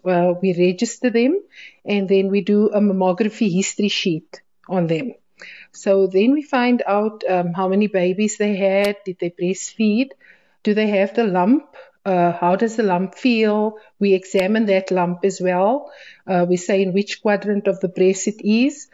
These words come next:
We check for family history of breast cancer. We check if they've had previous surgeries, and we also check for the medications that they're using. From there, you will explain to the patient that you're gonna do a mammogram on them.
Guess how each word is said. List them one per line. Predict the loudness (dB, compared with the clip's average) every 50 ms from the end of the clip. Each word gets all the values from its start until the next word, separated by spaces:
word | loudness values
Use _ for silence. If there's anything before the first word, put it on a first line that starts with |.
| _ _ -20 -20 _ _ _
We | -4 -4 -2
check | 0 0 -2 -2 -2
for | -4 -6
family | -4 -2 -2 -2 0 0 0 0 0 0
history | -2 -2 -6 -4 -2 0 0
of | 0 -2 0
breast | 0 0 0 0 -4 -6
cancer. | -4 -2 -2 0 0 -2 -2 -2 0 2 2 2 2
We | 0 -2 -2
check | -2 -2 -2 -4 -2 -2
if | -4 -4 -2
they've | -4 -4 0
had | 0 0 0 0 0 -4 -2
previous | 0 2 2 2 0 -2 -4 -4 -4 0
surgeries, | 0 2 2 2 0 -2 -2 0 -2 -2 -4 -8 -18 -20 -20 _ _ _ _ _ -4
and | -2 0 2
we | 2 2
also | 2 2 0 0 -2 -6
check | -6 -4 -4 -4 -2
for | -2 -2
the | 0 0 0
medications | 2 0 0 0 -2 -2 -2 -2 -2 -2 -2 -4 -4 -4 -4 -2
that | -2 -2 0 0
they're | 0 0
using. | 0 0 0 -2 -2 -2 -2 -2 -2 -2 -6 -12 _ _ _ _ _ -20 -20 -20 -20 -20 -20 _ _ _
From | -4 -2 0 2 2
there, | 2 2
you | 2 4 2 2 2 0 0 0 0
will | 2 2 2
explain | 2 0 -2 -4 -4 -2 -2 -2 -4 -8
to | -8
the | -6 -6
patient | -2 0 0 0 0 -2 -2 -2 0
that | 0 0 -2 -2
you're | -4 -2
gonna | -2 -2 -2 0
do | 0 0 2
a | 2
mammogram | 0 0 0 0 0 0 0 0 0 0 0 0 -2 -2
on | 0 0 0
them. | 0 0 0 -2